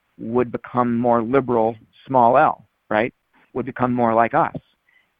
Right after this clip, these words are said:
And boy, did that turn out to be a wrong judgment. In fact, it's gone the other way, right?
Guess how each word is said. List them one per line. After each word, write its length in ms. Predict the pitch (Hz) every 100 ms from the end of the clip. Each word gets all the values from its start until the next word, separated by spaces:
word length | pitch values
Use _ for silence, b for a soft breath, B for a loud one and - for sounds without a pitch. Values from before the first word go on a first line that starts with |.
| _ -
And 500 | 123 120 120 113 107
boy, 160 | 127 139
did 160 | 127
that 180 | 123 131 -
turn 160 | 131
out 220 | 117 113 -
to 80 |
be 500 | 113 120 110 107 107 110 _ _ _ -
a 80 | 123
wrong 300 | 117 110 110
judgment. 420 | 127 165 104 76 _ _ _ _ _ _ _
In 100 | 123
fact, 280 | 127 117 -
it's 120 | 107
gone 240 | 123 110 113
the 100 | -
other 180 | 110 107
way, 440 | 117 151 117 90 _ _ _ _ -
right? 260 | 110 113